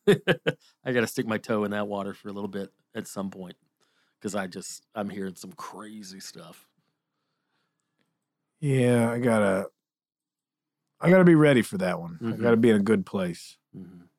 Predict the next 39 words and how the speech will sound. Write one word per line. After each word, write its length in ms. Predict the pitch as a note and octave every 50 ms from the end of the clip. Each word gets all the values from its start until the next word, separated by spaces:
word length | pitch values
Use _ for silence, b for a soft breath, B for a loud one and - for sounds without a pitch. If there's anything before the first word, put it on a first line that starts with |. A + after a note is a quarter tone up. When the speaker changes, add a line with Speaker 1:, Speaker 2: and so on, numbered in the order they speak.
| _ _ _ _ _ _ B B B B B
Speaker 1:
And 100 | F#3+ F#3+
by 120 | F3+ G#3 G3
the 80 | E3+ D3+
way, 220 | D#3+ C#3 B2 C3
anybody 280 | C#3 C#3+ C3 C#3 B2+ B2
listening 360 | B2 C3 B2+ - - B2 A#2
who's 280 | A#2+ B2+ A#2+ A2 -
considering 680 | - - C#3+ B2+ - - D#3+ D3 B2 B2+ A#2+ A2+ A2+ G#2
taking 340 | - - B2+ A#2+ - G#2+ G#2+
mushrooms 480 | A2 C3 D3+ C#3+ - A2+ G2+ F#2+ -
for 120 | - - G#2+
the 60 | G2
first 280 | - - G#2 F#2 - -
time, 180 | G2+ F#2+ F#2+ b b b b b b b
uh, 360 | - A2 G#2 G2 G2 G2 F#2 - _ _
the 120 | - A#2
same 280 | - - D#3 C#3 C3 A2+
applies 380 | G#2+ - B2 A#2+ G#2 G2 F2+
there. 220 | A2+ A2+ G#2 F#2 F2
You, 220 | F2+ A2 A#2 - - _ _ _
you 120 | _ C3+ C3
shouldn't 340 | - - - A#3 A3+ G3+ F3
necessarily 440 | F#3 F3 D#3+ - D#3+ D#3 C#3+ B2+ A#2+
take 180 | - D3 C3+
'em 80 | A#2+ B2
on 80 | B2 A#2
a 60 | G#2+
whim. 460 | G2+ A#2 C3 C3+ D3+ E3+ F3 E3 - _ _ _ _ _ _ _ _ _ _ _ _ _
You, 120 | - B2 B2
you 220 | A2 B2 B2 A#2
should 240 | - - C3 A2 -
plan 280 | - - B2+ B2 B2 A#2+
it 100 | A#2 A#2+
out 180 | A#2+ B2 B2+
a 40 | C3
little 180 | B2+ C3 C3 B2+
bit. 300 | B2 C#3 C3+ C3 C3 - _ _ _ _ _ _ _ _ _ _ _ _ _ _ _
But, 300 | _ G#2+ G#2 G2+ - - -
uh, 320 | G2 F#2+ F#2 F2+ F2+ F2